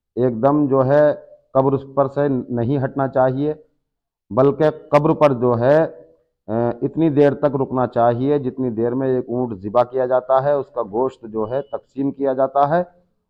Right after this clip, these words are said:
और, अ, अल्लाह उसके रसूल का जिक्र करना चाहिए, सालिहीन का जिक्र करना चाहिए।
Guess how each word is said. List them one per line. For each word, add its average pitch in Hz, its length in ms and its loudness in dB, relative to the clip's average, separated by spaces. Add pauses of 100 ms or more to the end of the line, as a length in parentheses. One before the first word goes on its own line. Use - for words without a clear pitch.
(160)
और, 147 360 6 (560)
अ, 101 40 -4 (340)
अल्लाह 156 280 8
उसके 160 260 2
रसूल 147 360 0
का 147 180 4
जिक्र 110 380 -4
करना 151 360 2
चाहिए, 151 600 4 (260)
सालिहीन 127 580 0
का 147 120 2
जिक्र 127 280 -4
करना 143 340 -2
चाहिए। 147 500 0